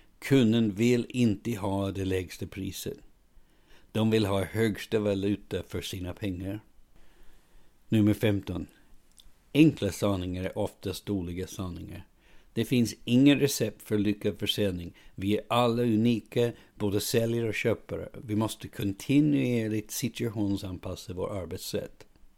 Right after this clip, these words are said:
Nummer sexton.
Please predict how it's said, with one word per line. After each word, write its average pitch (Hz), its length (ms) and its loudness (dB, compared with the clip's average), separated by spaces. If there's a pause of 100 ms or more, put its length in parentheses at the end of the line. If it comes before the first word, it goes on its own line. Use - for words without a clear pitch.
(2250)
Nummer 180 200 8
sexton. - 640 0